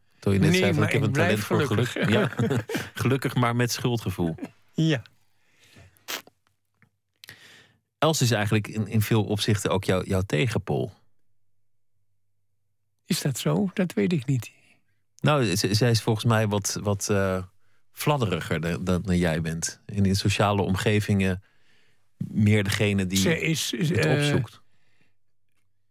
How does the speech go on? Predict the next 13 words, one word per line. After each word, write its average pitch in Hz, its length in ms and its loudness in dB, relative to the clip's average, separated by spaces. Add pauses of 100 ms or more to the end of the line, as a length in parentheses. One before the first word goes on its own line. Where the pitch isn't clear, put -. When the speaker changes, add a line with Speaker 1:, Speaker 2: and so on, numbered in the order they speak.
Speaker 2:
ja, 123 400 -2
ze - 160 -4
is 139 160 -2
veel 147 240 -2
socialer 208 720 0
dan 131 220 0
ik. - 540 -4 (800)
Zij, 156 600 0 (380)
eh, 135 60 2 (640)
onderhoudt 143 640 0
ook 165 180 -2
vriendschappen. 123 960 -2 (1400)
En 131 680 0